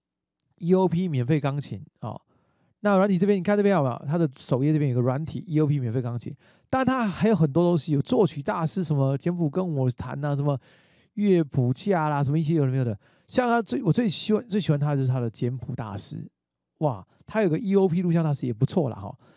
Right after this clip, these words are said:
那人人钢琴谱这个midi版，E O P钢琴midi版是最好用的一个。OK，那请大家自己去下载咯，老师就不讲了哈。OK，好，那我们就开始来教大家怎么用。当你下载以后，哎，那你安装完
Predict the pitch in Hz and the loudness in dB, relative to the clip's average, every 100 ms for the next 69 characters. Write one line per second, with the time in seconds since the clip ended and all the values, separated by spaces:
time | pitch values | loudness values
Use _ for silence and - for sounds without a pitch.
0 | _ _ - 220 226 226 226 233 - 190 | _ _ -4 0 2 2 0 -4 -2 -2
1 | 160 131 120 - - 202 208 202 170 127 | 0 0 0 -6 -4 -2 0 0 0 -2
2 | 110 190 208 196 196 190 170 139 156 135 | -4 0 2 2 0 -2 -2 -2 -2 -2
3 | 123 110 - 135 160 113 104 113 104 - | -2 -4 -8 0 0 0 -2 -4 -4 -6
4 | 131 - _ _ _ - 127 110 - _ | -10 -14 _ _ _ -6 -6 -8 -10 _
5 | _ _ _ 185 185 147 135 139 165 165 | _ _ _ -2 -2 -2 -4 -2 2 2
6 | 156 156 127 131 127 113 120 120 - - | 0 -4 -4 -4 -4 -6 -10 -12 -14 -10
7 | 113 131 139 131 117 104 104 113 - _ | -10 -2 -2 -2 -8 -10 -10 -10 -12 _
8 | 147 - 127 127 _ _ _ _ 156 214 | -10 -6 -6 -8 _ _ _ _ -2 -2
9 | - _ _ 220 196 208 170 196 170 - | -4 _ _ -4 -2 -2 2 2 0 0
10 | 135 135 165 160 151 139 107 123 139 - | -2 0 0 0 0 -2 -6 -2 -2 -4
11 | _ - - _ _ - 269 294 202 143 | _ -20 -20 _ _ -2 0 0 -2 0
12 | 247 190 147 123 120 180 117 - 160 - | 0 -2 -2 -2 0 0 -2 -4 -6 -4
13 | - 190 143 - 185 196 196 196 151 117 | -4 -2 -2 -2 -2 2 2 2 0 -4